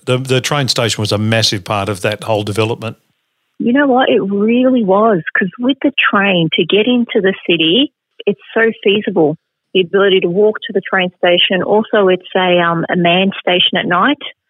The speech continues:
Speaker 2: so it's safe and secure. It really is just like an entranceway or gateway into the area.
Speaker 1: Yeah. No, I mean, it had a, they, they had initial problems with it, obviously, with the parking because they completely <laughs> underestimated how popular it was gonna be.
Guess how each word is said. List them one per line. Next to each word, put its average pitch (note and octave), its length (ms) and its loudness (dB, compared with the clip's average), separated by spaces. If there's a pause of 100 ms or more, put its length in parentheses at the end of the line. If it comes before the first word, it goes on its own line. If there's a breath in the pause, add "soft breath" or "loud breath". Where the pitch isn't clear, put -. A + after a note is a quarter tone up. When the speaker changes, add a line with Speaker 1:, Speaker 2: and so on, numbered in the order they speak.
(380 loud breath)
Speaker 2:
so F#3+ 100 2
it's - 140 -2 (160)
safe G#3+ 300 2 (180)
and D#3+ 180 -4
secure. A3 640 0 (680)
It G#3+ 160 0
really A#3 460 2
is F3+ 140 -4
just F3 180 -4
like E3 220 -2
an D#3 200 -2 (100)
entranceway F#3 600 0
or D#3+ 140 2
gateway D3 520 0 (160)
into E3 240 -2
the D#3 200 0
area. D3+ 380 -2 (160)
Speaker 1:
Yeah. A#2+ 260 -10 (240)
No, C#3+ 200 -2
I D3+ 60 0
mean, D#3 160 0
it C#3+ 80 0
had D#3+ 120 0
a, D3 140 0
they, C#3+ 320 -2
they C#3+ 160 -2
had D3+ 100 0
initial C3+ 360 0
problems C3 420 -2
with B2+ 140 -4
it, A#2 40 -4
obviously, A#2+ 340 -2
with A2 100 -10
the A2 80 -8
parking C3+ 440 -4
because A#2 240 -2
they B2+ 180 0
completely F3+ 640 -4
<laughs> G3 40 -2
underestimated D#3 680 -2
how C3 120 0
popular D3 480 -4
it B2+ 60 -8
was G#2 100 -6
gonna G#2 200 -2
be. G2 260 -2